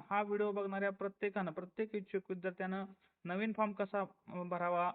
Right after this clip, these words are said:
अर्ज कसा करावा, डॉक्युमेंट्स कोणते लागतील किंवा कोणतीही माहिती असेल, कोणती शंका असेल, तर खालील Google फॉर्म प्रत्येकानं भरायचा आहे.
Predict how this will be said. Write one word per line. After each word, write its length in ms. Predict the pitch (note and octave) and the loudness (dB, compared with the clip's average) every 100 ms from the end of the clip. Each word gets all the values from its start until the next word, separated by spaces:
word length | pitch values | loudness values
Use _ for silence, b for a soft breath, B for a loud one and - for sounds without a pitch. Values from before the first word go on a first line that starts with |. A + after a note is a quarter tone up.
| - | 0
अर्ज 200 | G3+ G#3+ | 0 0
कसा 280 | G#3 G3 | -2 -4
करावा, 420 | F#3+ F3+ F3+ F3+ F3+ | -4 0 2 2 2
डॉक्युमेंट्स 460 | F#3 F#3 A3 G#3+ | 0 0 -2 -2
कोणते 280 | G#3+ G3 F#3+ | -2 -2 0
लागतील 420 | F#3 - F#3+ F#3+ - _ _ _ | 0 0 -2 -2 -6 _ _ _
किंवा 180 | G#3+ B3+ | -2 -2
कोणतीही 480 | - B3+ B3+ D4 D4 | 0 -2 0 0 2
माहिती 280 | C#4 A#3 | 2 4
असेल, 220 | G3+ G3 E3+ | 2 2 -4
कोणती 280 | G#3 A#3 | -4 -4
शंका 320 | A#3+ A#3+ A3 G#3+ | 0 0 2 2
असेल, 320 | G3 E3+ C#3 | 2 -2 -2
तर 300 | _ _ - | _ _ -18
खालील 280 | - F#3 A3+ | -2 2 2
Google 280 | G3 G3+ G3+ | 4 2 2
फॉर्म 180 | G3+ G3 | 0 0
प्रत्येकानं 480 | F#3+ - F#3+ G3 F#3+ | -2 0 0 2 2
भरायचा 380 | F3+ F3+ F3 | 4 2 2
आहे. 80 | G3+ | 0